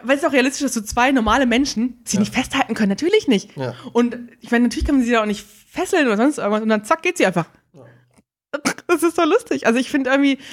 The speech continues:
Speaker 1: ach, sie ist, sie ist total cool und auch als, ähm, ich finde auch nicht nur als, ähm,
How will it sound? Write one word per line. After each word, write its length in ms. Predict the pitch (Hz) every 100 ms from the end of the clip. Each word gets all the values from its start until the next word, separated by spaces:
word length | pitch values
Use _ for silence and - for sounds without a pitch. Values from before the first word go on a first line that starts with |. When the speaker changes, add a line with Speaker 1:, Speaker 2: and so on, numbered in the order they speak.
| - 262 -
Speaker 1:
ach, 160 | 208
sie 100 | 202
ist, 260 | 190 - -
sie 60 | 196
ist 80 |
total 280 | 190 196 196 196
cool 120 | 214 214
und 80 |
auch 120 | 196 208
als, 340 | 202 208 -
ähm, 400 | 202 190 190 185 - - - -
ich 80 |
finde 260 | - 240 214
auch 160 | 220 - _
nicht 240 | - 226 226
nur 160 | 233
als, 380 | 185 190 - -
ähm, 480 | - 190 185 175 170